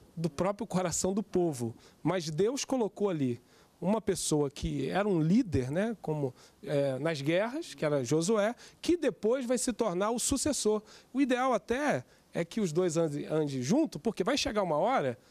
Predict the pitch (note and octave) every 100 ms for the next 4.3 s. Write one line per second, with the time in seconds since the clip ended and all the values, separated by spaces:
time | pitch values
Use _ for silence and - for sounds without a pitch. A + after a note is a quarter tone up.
0 | - _ _ - A#3 B3+ G3 F#3 G3+ C4
1 | C4 A3+ A#3 C#3 A#2 - - - _ -
2 | D#3+ E3+ E3 F#3+ G3+ F3+ F#3 E3 F3 F#3
3 | - - E3+ E3+ E3+ F3 F#3+ - F#3+ G3
4 | D#3+ D3+ C3+